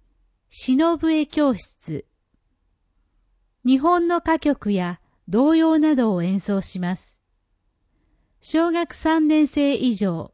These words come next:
先着で十人。午前十時から十一時まで。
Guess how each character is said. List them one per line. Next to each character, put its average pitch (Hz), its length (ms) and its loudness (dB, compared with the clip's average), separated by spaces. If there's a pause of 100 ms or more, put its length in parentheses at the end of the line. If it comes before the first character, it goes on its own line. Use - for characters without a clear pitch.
先 277 320 0
着 247 380 -4
で 208 220 -2
十 226 300 0
人。 170 300 -4 (1600)
午 294 220 2
前 262 300 2
十 247 240 2
時 214 140 -4
か 190 160 -4
ら 185 220 -4 (360)
十 262 220 0
一 302 260 -2
時 262 120 -2
ま 208 140 0
で。 151 300 -8